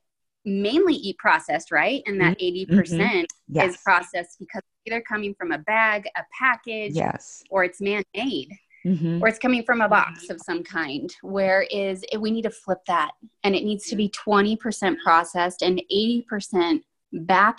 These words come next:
Speaker 1: to foods that we were originally designed to
Speaker 2: Mm-hmm.
Speaker 1: eat,
Speaker 2: Mm-hmm.
Speaker 1: which are providing the nutrients, the
Speaker 2: Mm-hmm.
Speaker 1: vitamins, the mineral-, minerals, the phytonutrients that help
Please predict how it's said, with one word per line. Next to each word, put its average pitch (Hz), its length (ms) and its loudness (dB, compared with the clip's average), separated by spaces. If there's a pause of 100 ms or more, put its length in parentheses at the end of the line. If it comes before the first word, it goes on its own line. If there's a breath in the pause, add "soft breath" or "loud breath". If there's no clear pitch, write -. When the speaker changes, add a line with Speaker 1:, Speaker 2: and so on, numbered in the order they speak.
Speaker 1:
to 202 180 2
foods 311 560 6
that 202 240 2
we 226 140 -2
were 226 260 2
originally 226 840 2
designed 190 680 2
to 185 160 0
Speaker 2:
Mm-hmm. - 180 0
Speaker 1:
eat, - 560 -4 (160)
Speaker 2:
Mm-hmm. 165 540 0 (120)
Speaker 1:
which 208 420 2 (500)
are 190 340 6 (100)
providing 190 960 -2 (240)
the 185 200 -6
nutrients, 175 540 -4
the 170 80 -8
Speaker 2:
Mm-hmm. 170 120 0
Speaker 1:
vitamins, 165 360 2
the - 80 -8
mineral-, 165 480 -2
minerals, 170 580 0
the 175 140 0 (100)
phytonutrients 180 920 2
that 185 180 2
help 208 380 2